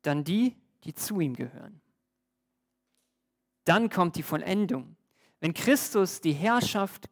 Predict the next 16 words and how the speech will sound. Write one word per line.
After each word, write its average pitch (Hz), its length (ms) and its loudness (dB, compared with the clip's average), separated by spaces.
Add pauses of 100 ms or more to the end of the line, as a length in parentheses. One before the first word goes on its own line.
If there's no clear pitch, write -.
Gott 220 340 4
dem 156 120 -2
Vater 185 420 0
übergibt, 151 640 -4 (600)
sobald 180 400 4
er 185 220 4
jede 214 340 4
andere 220 360 6
Herrschaft, 143 680 -4
Gewalt 170 420 4
und 165 140 -8
Macht 185 380 0
beseitigt 175 580 -2
hat. - 260 -16 (1200)
Denn 160 120 2
Christus - 680 2